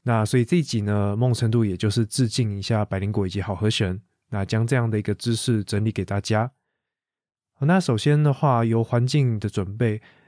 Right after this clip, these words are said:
大家也知道，如果有这个录音空间呢，是非常的空旷，里面一个家具都没有的话，它会有非常大的一个回音。因此，在房间里面有各种大型的家具，比如说是床，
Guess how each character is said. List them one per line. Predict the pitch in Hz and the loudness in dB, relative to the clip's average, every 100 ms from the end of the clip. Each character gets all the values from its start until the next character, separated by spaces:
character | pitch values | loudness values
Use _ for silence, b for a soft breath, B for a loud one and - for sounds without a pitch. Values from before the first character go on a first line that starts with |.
| b | b
大 | - | 0
家 | 135 143 | 2 2
也 | 113 | 2
知 | - | 0
道， | 120 110 - | 0 0 0
如 | 127 | 2
果 | 131 | 2
有 | 110 | 2
这 | 156 | 2
个 | 143 | 2
录 | 135 156 | 4 4
音 | 147 | 4
空 | - 131 | 2 2
间 | 131 123 | 4 2
呢， | 117 107 | 2 0
是 | 127 117 | 0 0
非 | - 131 | 2 0
常 | 127 104 | 0 -2
的 | |
空 | 104 127 120 | -2 0 0
旷， | 120 135 107 | 0 0 0
里 | 95 | -2
面 | 107 117 | -2 0
一 | 127 | 0
个 | 127 | 0
家 | - 139 | 0 0
具 | 135 | 2
都 | 131 | 0
没 | 120 113 | 2 0
有 | 95 | -2
的 | 95 | -4
话， | 120 107 B B B | -4 -4 B B B
它 | - 123 | -4 0
会 | 113 123 113 110 104 | 2 2 2 2 -2
有 | 104 98 | -4 -4
非 | - 143 | 0 2
常 | 123 | 2
大 | 120 113 | 2 0
的 | 104 | 0
一 | |
个 | 104 | -2
回 | - 101 | -2 -2
音。 | 98 117 123 B B B B | 0 0 0 B B B B
因 | 139 151 | 0 0
此， | - 110 b b | 0 -4 b b
在 | - | -4
房 | 123 117 | 0 0
间 | 123 131 | 2 2
里 | |
面 | 113 113 110 | 2 2 0
有 | 95 | -2
各 | - 143 113 | 0 0 0
种 | 101 101 90 - | -2 -6 -8 -4
大 | 127 98 | -4 -2
型 | - 95 | -6 -4
的 | 95 | -2
家 | 110 107 107 | 0 0 0
具， | - 110 123 - | -2 -4 -8 -8
比 | 98 | -6
如 | |
说 | 87 107 | -2 -2
是 | 123 | -2
床， | - - 92 95 | -4 -8 -8 -8